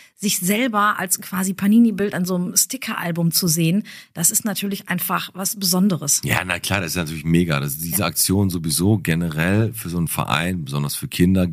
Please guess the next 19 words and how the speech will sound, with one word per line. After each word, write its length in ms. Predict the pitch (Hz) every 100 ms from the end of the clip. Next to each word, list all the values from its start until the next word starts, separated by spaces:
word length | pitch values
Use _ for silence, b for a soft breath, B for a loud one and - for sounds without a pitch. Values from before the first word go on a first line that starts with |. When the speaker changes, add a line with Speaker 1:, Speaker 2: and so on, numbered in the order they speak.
| -
Speaker 2:
mega 420 | - 78 85 98 85
gut. 300 | 82 98 -
Also 320 | - 82 87 - _ 78 76 -
G-Fu-, 560 | 92 117 131 - 113
also 160 | 82 87
es 80 | 82
gibt 160 | -
ja 60 | 98
eine 260 | 92 87 -
F-Jugend. 480 | 92 95 - 80 73
Das, 180 | 76 -
ist 120 | -
das 80 | 90
das 200 | 85 -
Kleinste 460 | - 78 107 - 165
oder 160 | 147
gibt's 240 | 127 - 110
noch 160 | 104
kleiner? 360 | - 71 69